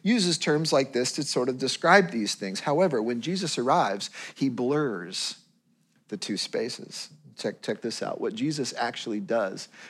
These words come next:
when he comes on the earth is he creates a third space, <laughs> a space of overlap between heaven and earth. In other words, a place on the earth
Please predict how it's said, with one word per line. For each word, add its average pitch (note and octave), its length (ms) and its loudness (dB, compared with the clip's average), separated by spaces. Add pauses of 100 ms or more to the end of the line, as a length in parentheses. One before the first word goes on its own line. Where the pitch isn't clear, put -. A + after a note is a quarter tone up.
(120)
when A2 100 -4
he G#2+ 80 0
comes A#2+ 300 -4
on G#2+ 140 -2
the G2 120 -6
earth G2+ 380 -6 (960)
is A#2 240 0
he A#2 280 -2
creates B2 520 2
a A2 80 0
third B2+ 280 0
space, - 400 -6 (340)
<laughs> - 280 -16
a A#2 120 0
space D3+ 420 8
of C3 180 4
overlap A2 560 2 (640)
between C3 340 -2
heaven B2+ 300 0
and A2+ 100 0
earth. G#2+ 240 -2
In A#2+ 120 -2
other C#3 160 4
words, A#2 340 2
a C3 60 0
place F#3 440 8
on A#3 300 8
the F#3+ 180 4
earth F3 460 4